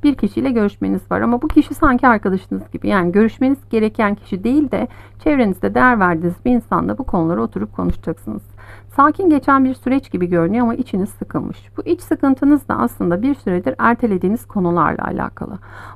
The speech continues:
Bu konuları Perşembe gününe kadar sıkıntısını yaşayabilirsiniz ama Perşembe günü sanki böyle bir atlayış yapacaksınız ve bazı şeyleri düzeltmeye çalışacaksınız. Perşembe günü aslında artık benim şunu şunu yapmam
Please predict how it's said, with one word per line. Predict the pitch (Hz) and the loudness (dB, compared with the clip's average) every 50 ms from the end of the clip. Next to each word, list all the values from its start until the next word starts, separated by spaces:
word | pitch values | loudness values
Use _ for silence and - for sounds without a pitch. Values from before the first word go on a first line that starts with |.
| - - | -4 -4
Bu | 381 - | -2 0
konuları | - 427 359 269 208 180 180 202 220 | 2 4 4 4 4 4 0 0 0
Perşembe | - 247 240 240 - - 269 269 277 311 | 2 4 4 4 4 4 4 4 4 4
gününe | 285 254 233 226 233 254 | 2 2 2 2 2 0
kadar | 254 - 185 170 151 170 202 220 - - - - - - - - | 0 -2 0 0 2 0 0 -2 -4 -14 -20 -20 -20 -12 -6 -4
sıkıntısını | 254 - 294 247 - - - - 214 | 0 2 2 2 2 -2 -4 -2 -2
yaşayabilirsiniz | 208 196 196 - - 208 196 185 190 196 - - 175 160 - | 0 0 -2 -2 -2 -2 -2 0 -2 -4 -4 -4 -6 -4 -2
ama | 196 202 214 | -2 -2 -2
Perşembe | 208 - 277 277 294 294 - 320 311 294 294 302 269 | -2 2 4 4 4 4 4 4 4 6 4 4 2
günü | 208 180 190 - | 0 -2 -4 -2
sanki | - 277 269 269 262 - 247 | 0 0 0 0 0 0 0
böyle | 254 247 247 240 233 | 0 2 2 2 2
bir | 240 240 - - - - - - - - - | 0 -2 -4 -8 -20 -20 -20 -20 -14 -4 2
atlayış | - 240 - - - 277 302 302 - - | 2 2 2 2 2 4 4 4 4 0
yapacaksınız | 208 - - 165 - 170 170 165 - - - 220 254 247 - - 240 | -4 -4 -4 -4 -2 -2 -4 -4 -6 -8 -6 -4 -4 -6 -6 0 2
ve | 240 247 254 254 - - - - - - - - - - - - - - - - | 4 4 2 0 -4 -16 -20 -20 -20 -20 -20 -20 -20 -20 -20 -20 -20 -18 -6 0
bazı | - - - 453 - 269 240 | 0 2 2 2 2 2 2
şeyleri | - - 254 233 220 208 190 190 214 247 - - 226 | 2 4 2 4 4 4 2 2 0 0 -2 -2 0
düzeltmeye | 233 247 254 233 233 - - 202 180 175 | 2 4 4 4 2 0 0 0 0 0
çalışacaksınız. | - - - 180 - - - 190 - - - - - - | 0 -4 -6 -6 -6 -8 -10 -10 -10 -10 -12 -12 -12 -6
Perşembe | - - 285 320 320 - 381 370 330 311 294 | 0 2 4 4 4 2 2 4 6 6 4
günü | 226 208 196 196 | 4 0 0 0
aslında | - 269 - - - - 196 185 - | 0 0 -2 -2 -4 -4 -2 0 2
artık | - 285 - - - - - | 2 2 0 0 -4 -4 0
benim | 262 262 277 269 | 2 2 2 2
şunu | - - 269 269 | 2 2 0 0
şunu | - - 269 269 | 2 2 2 4
yapmam | 254 262 254 - 262 254 262 262 240 | 4 4 2 4 4 6 6 6 4